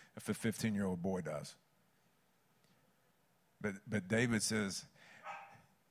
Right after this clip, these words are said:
I love it 'cause Goliath was like, "I'm gonna feed you to the birds of the air, you dog." He says, "No, I'm gonna feed you to the birds of the air, and I'm gonna cut your head off.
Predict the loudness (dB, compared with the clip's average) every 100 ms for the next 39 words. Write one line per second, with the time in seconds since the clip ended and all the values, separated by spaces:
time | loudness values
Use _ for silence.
0 | -6 2 8 8 8 2 4 6 8 8
1 | 4 2 2 2 6 8 8 6 4 4
2 | 4 6 8 8 6 4 4 4 2 -4
3 | -18 -20 -20 -6 2 2 6 8 8 8
4 | 4 -4 -10 -20 _ _ _ _ -2 0
5 | 0 0 -2 -2 -8 -16 _ _ _ _
6 | -2 4 6 6 4 4 4 8 8 8
7 | 4 6 6 6 6 6 8 10 10 12
8 | 12 12 12 12 12 12 12 12 10 -2